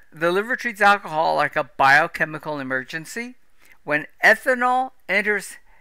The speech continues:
hepa-, he-, hepatocytes, that's liver sites, during ketosis, cellular machinery abandons fat burning and ketone production to prioritize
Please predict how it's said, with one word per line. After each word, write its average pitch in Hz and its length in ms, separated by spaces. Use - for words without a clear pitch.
hepa-, 202 380
he-, 160 320
hepatocytes, 214 840
that's - 400
liver 160 240
sites, 220 460
during 175 400
ketosis, 185 680
cellular 233 720
machinery 196 600
abandons 151 600
fat 165 380
burning 143 460
and 123 200
ketone 170 460
production 139 440
to - 120
prioritize 147 960